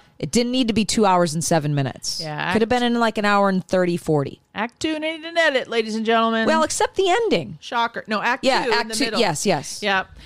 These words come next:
Speaker 1: Mm-hmm.
Speaker 2: As it does. Act two's hard, man, though. If you ever try to write a movie, act two is a rough one. And as you can see, the prof-,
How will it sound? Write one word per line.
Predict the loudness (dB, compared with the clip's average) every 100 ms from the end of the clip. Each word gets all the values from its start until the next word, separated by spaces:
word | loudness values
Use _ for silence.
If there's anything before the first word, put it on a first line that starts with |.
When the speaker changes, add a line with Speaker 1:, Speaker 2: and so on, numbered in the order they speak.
| -14
Speaker 1:
Mm-hmm. | -12 -12 -12 -14 -18 _ -2
Speaker 2:
As | 0
it | 0 -2
does. | -2 -2 -4
Act | -4 -6 2
two's | 2 2
hard, | -4 -6 -6 -2
man, | -2 0
though. | 2 2 0 -2
If | -2
you | -2
ever | 0
try | 0 0
to | 2
write | 2 2
a |
movie, | 0 -2 -2
act | -2 -4 -4
two | 0
is | 2
a | 2
rough | 2 0 0
one. | 2 2
And | 2 2 2
as | 2 2 2
you | 0
can | 2 2
see, | 0
the | 0 0
prof-, | 0 -2